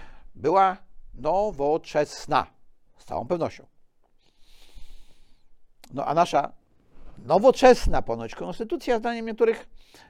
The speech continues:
e, niestety pozwala urzędy łączyć. Ten system funkcjonuje, jak funkcjonuje i trudno, żeby funkcjonował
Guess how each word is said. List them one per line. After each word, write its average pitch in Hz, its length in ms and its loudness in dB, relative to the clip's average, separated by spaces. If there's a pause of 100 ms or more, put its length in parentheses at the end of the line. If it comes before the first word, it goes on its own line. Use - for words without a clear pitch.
(140)
e, 135 260 -4
niestety 190 800 2 (320)
pozwala 143 680 4
urzędy 113 640 -8 (480)
łączyć. - 580 -16 (1800)
Ten 247 240 -2 (540)
system - 500 -8 (200)
funkcjonuje, 131 600 -10
jak 101 180 -6
funkcjonuje 101 640 -12 (380)
i 117 80 -14
trudno, 151 360 -4
żeby 131 160 -6
funkcjonował 135 720 -6